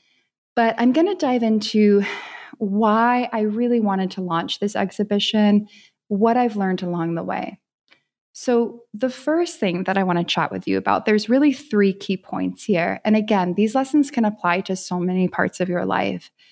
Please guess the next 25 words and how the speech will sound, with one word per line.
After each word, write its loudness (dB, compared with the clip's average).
But 2
the -2
first 0
thing -6
is -2
that 2
when 4
you 4
have -2
a 2
vision 0
for -4
something, -4
remember 4
that 0
you 6
are 2
having -2
that -4
vision -4
for -4
a -2
reason. -4
You 4
know, 4